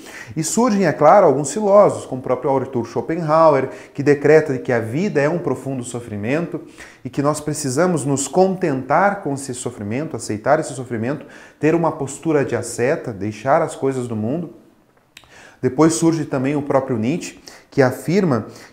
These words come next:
que, eh, a vida, de fato, ela é sofrimento, mas nós precisamos encará-la e não ficar, eh, deprimidos. É, é necessário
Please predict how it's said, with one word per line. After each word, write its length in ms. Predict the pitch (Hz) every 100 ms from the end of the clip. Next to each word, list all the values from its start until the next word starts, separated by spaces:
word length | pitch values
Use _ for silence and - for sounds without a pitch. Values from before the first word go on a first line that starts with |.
| _
que, 600 | 127 131 131 127 107 - - _
eh, 180 | - -
a 140 | 120 135
vida, 360 | 113 170 190
de 100 | 135
fato, 420 | 131 - 143 143 131
ela 180 | 123
é 160 | 123 160
sofrimento, 640 | - 139 131 117 127 165 139
mas 220 | 131 127
nós 180 | 143 143
precisamos 600 | 139 - 123 139 147 139
encará-la 880 | 143 143 117 110 143 156 180 190 - - -
e 80 | 147
não 320 | 147 185 208
ficar, 640 | - 156 - 139 147 156
eh, 340 | 127 127 127 117
deprimidos. 1120 | 113 143 143 123 117 143 208 156 156 151 - - -
É, 260 | 123 - 147
é 40 |
necessário 880 | 170 - 147 - 165 180 180 147